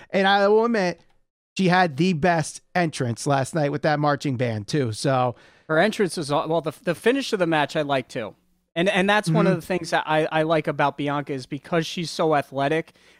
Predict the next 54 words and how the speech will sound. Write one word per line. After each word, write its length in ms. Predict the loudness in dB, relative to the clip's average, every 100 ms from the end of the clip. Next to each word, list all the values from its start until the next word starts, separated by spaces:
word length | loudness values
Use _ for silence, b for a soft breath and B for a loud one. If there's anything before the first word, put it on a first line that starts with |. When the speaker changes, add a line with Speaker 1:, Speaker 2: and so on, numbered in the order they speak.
| -2
Speaker 2:
it 60 | 0
allows 400 | 4 4 4 0
them 160 | -4
to 100 | -4
do 280 | -2 0 0
innovative 760 | 0 0 2 2 4 2 0 -4
spots 520 | -10 -2 0 0 -4
that 180 | -6 -6
you 80 | -2
wouldn't 280 | -2 -2
normally 360 | -2 -4 -2 -4
see 320 | -2 0 0
from 340 | -2 -4 -4 -4
just 300 | -6 -6 _
anybody 440 | -2 -2 -2 0 2
else, 320 | 2 0 -4
whether 220 | -4 -2
that's 240 | -2 -4
because 320 | -8 -8 -8 -8
of 140 | -10
her, 360 | -6 -4 -6 -8 b b b b _ _
her 160 | 0 0
strength 420 | 0 2 2 4
that 160 | 2 2
they're 140 | -2
trying 240 | 0 0 2
to 60 |
highlight. 500 | 2 2 4 4 2
Like, 180 | 0 0
I, 160 | -2 0
I 60 | 0
remember 360 | 0 0 -2
last 380 | 0 2 2 -2
year, 140 | -4 -2
you 100 | -2
know, 100 | -4
Sasha, 460 | -2 -2 -2 -4
where 120 | -8
she 180 | -8 -6
had 180 | -4 -4
her 60 | -4
kinda 200 | -6 -4
in 80 |
that 180 | -4 -2
overhead 440 | -4 -4 -4 -6 -4
press 260 | -2 -2
position 460 | -4 -4 -4 -4 -6
and 120 | -6
she 120 | -8
walked 340 | -4 -2 -2 -4
her 140 | -4
up 160 | -4 -6
the 80 |
stairs 560 | -10 -8 -4 -4 -6